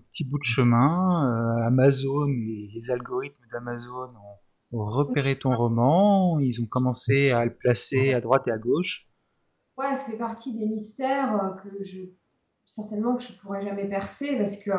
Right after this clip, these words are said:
Speaker 2: mais, euh, il y a aussi, euh, Jacques Vendroux qui a fait un partage sur sa page, parce qu'il l'a lu et qu'il l'a beaucoup aimé, euh, et ainsi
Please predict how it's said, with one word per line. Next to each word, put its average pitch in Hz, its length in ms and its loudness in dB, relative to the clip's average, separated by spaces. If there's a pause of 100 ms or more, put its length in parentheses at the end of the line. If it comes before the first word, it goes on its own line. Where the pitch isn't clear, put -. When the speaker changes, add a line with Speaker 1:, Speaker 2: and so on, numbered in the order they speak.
(440)
Speaker 2:
mais, 202 340 4
euh, 196 640 4 (200)
il 208 80 -4
y 208 60 4
a 202 100 4
aussi, 254 560 4
euh, 196 220 8
Jacques 196 260 4
Vendroux 214 360 6
qui 247 80 0
a 214 60 2
fait 214 120 -2
un 202 120 0
partage 208 460 2
sur - 160 -8
sa - 220 -10
page, 220 400 4 (520)
parce 165 140 -10
qu'il 196 220 -6
l'a 185 160 0
lu 233 540 8
et 185 160 2
qu'il - 180 -12
l'a 180 80 -2
beaucoup - 380 -10
aimé, 214 520 4
euh, 175 300 0 (140)
et 175 240 -2
ainsi 170 320 -4